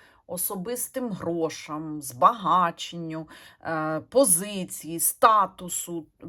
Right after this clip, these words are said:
по, м, все матеріальне, що йде до цього. Ось, статус, це теж віж-, відноситься до матеріального, щоб ви розуміли. Статус, ну, теж, е, жезловий. Але, бачите, ось тут жезловий туз.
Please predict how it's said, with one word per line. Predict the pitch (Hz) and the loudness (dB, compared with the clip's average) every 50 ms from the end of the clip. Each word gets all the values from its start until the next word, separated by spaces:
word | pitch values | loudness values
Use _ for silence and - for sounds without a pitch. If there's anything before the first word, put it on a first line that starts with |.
| - _ | -16 _
по, | - 247 269 277 269 262 247 | -2 4 6 6 8 6 6
м, | 240 208 - - 202 202 196 185 180 | 2 -2 -8 -12 -12 -10 -10 -10 -8
все | 180 - - 302 320 | -4 0 4 4 6
матеріальне, | 320 285 254 254 - 233 220 208 208 190 185 160 151 147 139 135 | 6 4 2 2 0 -4 -2 2 4 4 4 4 2 0 -6 -8
що | 135 - - - 180 165 | -10 -10 -8 -4 -2 -2
йде | 160 156 151 175 190 151 127 113 - _ | -2 -2 0 2 2 2 2 0 -6 _
до | - 160 156 151 180 165 - | -14 -10 -6 -4 -2 -2 -2
цього. | - - - 320 403 403 285 180 131 131 - - _ _ _ - - _ - | -4 -4 -4 -2 0 0 0 -2 -4 -6 -8 -14 _ _ _ -20 -20 _ -6
Ось, | - 180 165 151 - | -2 -2 -2 0 -2
статус, | - - - 277 302 330 320 294 269 - | -2 0 4 4 4 4 2 -2 -8 -4
це | - - 240 | 0 -2 0
теж | 233 - 294 294 214 202 | 4 4 4 4 4 0
віж-, | 196 196 185 180 190 202 | -8 -8 -8 -8 -8 -10
відноситься | 180 196 190 185 220 254 285 294 - 240 190 - - 202 | -10 -10 -8 -4 -2 -2 -2 -2 -2 -4 -6 -8 -6 -6
до | 180 175 233 | -4 -2 0
матеріального, | 247 233 226 226 226 226 220 226 220 226 208 165 151 143 131 127 131 | 0 0 0 0 -2 -6 -4 0 2 2 2 2 0 -4 -6 -8 -10
щоб | - - 160 | -12 -14 -12
ви | 156 - | -10 -10
розуміли. | 101 - 190 180 202 220 208 180 160 143 135 | -10 -10 -10 -12 -12 -10 -8 -8 -6 -6 -8
Статус, | - - - 226 233 233 233 240 233 - - - - - - - - - - | -8 -4 0 0 0 0 -2 -8 -10 -10 -12 -16 -16 -20 -20 -20 -20 -16 -8
ну, | - 269 320 330 311 294 | -4 -2 0 0 0 2
теж, | 302 - 277 269 262 247 - - - | 6 8 8 8 8 6 0 -4 -8
е, | - - 190 196 190 185 185 185 | -6 -4 0 2 4 4 4 4
жезловий. | 180 160 - 220 220 - - 226 214 190 170 160 135 135 107 - | 2 0 0 0 0 0 -2 -2 2 4 4 4 4 0 -6 -6
Але, | - 156 160 - | -4 -4 -2 0
бачите, | 190 262 302 302 - - 208 | 2 2 2 0 -2 -8 -8
ось | 180 185 185 | -8 -8 -8
тут | - - 294 285 226 | -6 -6 -6 -6 -4
жезловий | 226 254 269 240 233 254 247 226 214 185 151 160 143 143 _ _ _ - - - _ _ _ _ | -4 -4 -4 -2 0 2 4 4 4 2 0 -2 -6 -6 _ _ _ -20 -20 -20 _ _ _ _
туз. | - 202 185 170 151 - - - | -10 -6 -4 -4 -4 -6 -8 -14